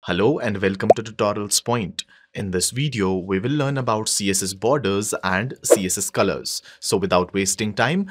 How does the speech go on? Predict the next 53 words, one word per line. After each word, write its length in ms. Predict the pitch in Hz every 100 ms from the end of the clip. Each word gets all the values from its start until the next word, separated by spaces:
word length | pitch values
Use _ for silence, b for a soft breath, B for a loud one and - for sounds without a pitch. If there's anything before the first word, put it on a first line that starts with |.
| B
let's 320 | 208 170 - -
get 220 | 95 -
started. 580 | - 90 80 - 52 - _ -
We 140 | 180
have 260 | 226 123 123
the 80 | 143
welcome 400 | 110 110 143 143
to 160 | 147 208
chapter 400 | - 87 - 113
two 220 | 107 131
text. 460 | 180 - - - - _ _ _ _ _ -
All 120 | 147
right, 240 | 165 175 - _ -
now 140 | 143 123
first 420 | - 226 - 175
we 80 | 143
are 80 |
going 180 | 127 139
to 100 | 151
talk 280 | 143 113 117
about 260 | 120 135 131
C 200 | 120 107
S 120 | 135
S 140 | -
colors. 500 | 120 92 - - - - _ _ 190
Earlier 380 | 220 226 247
we 140 | 233 226
already, 680 | 151 165 180 185 226 208 - 139 B _ _ _ - -
you 140 | 131
know, 220 | 143 170
played 320 | - 127 143 151
with 100 | 147
a 60 |
lot 200 | 120 110
of 140 | - -
colors, 380 | 107 110 95
right? 280 | 92 110 127 - -
Let's 260 | 123 120
go 140 | - 131
to 100 | 135
style 300 | - 120 123
dot 180 | 123
C 140 | - 123
S 140 | 123
S. 100 | 135
The 100 | 127
first 360 | - 151 - -
color 240 | 131 131
that 200 | 131 120
we 100 | 127
played 340 | 127 123 127 120
was 320 | 117 117 107
this 360 | 110 110 -